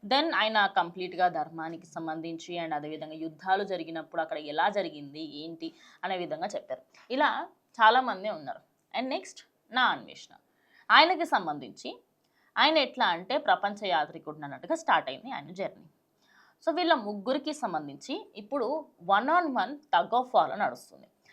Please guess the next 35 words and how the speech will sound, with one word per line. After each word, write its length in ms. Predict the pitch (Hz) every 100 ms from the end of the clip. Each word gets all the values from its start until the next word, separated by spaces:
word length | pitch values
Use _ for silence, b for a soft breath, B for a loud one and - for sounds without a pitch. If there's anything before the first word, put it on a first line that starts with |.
| b -
అయితే 200 | 185 277
ఇన్ని 200 | 254 226
రోజుల 420 | 269 294 285 294
పాటు 360 | 277 165 - 233
నా 180 | 240 165
అన్వేషణకు 680 | 170 202 214 214 214 202 202
సంబంధించి 460 | 170 156 156 202
ఆయన 120 | 185
మొన్న 220 | 175 170 165
మాట్లాడిన 500 | 151 151 - 196 180
మాటలు 420 | 147 156 247 262
ఏవైతే 400 | 196 165 160 165
ఉన్నాయో, 400 | 147 143 135 110
అమ్మవారికి 460 | - 147 156 170 156
సంబంధించి, 380 | - 147 139 143
సీతాదేవికి 600 | 156 151 180 185 190 190
సంబంధించి, 400 | 190 180 202 214
అదేవిధంగా 440 | 165 165 170 226
ద్రౌపది 400 | 220 139 143 151
మాతకు 300 | 147 143 135
సంబంధించి, 340 | - 92 98 - _ _ b b b b b -
ఆ 180 | 170 247
రెండుటికి 580 | 247 202 262 339 269 269
సంబంధించి 720 | 220 147 127 101 101 - 247
ప్రజెంట్ 600 | - 170 160 233 247 - 147
సోషల్ 460 | 269 - 208 233 262
మీడియాలో 420 | 240 170 147 185
ప్రతి 420 | - 170 - 262
ఒక్కరు 280 | 277 269 285
రియాక్ట్ 420 | 302 302 277 -
అయ్యారు. 140 | - - _ b b b b -
అయితే 300 | 170 339 403
రావణ్ 480 | 202 180 247 359
for 300 | - 175 -
you, 120 | -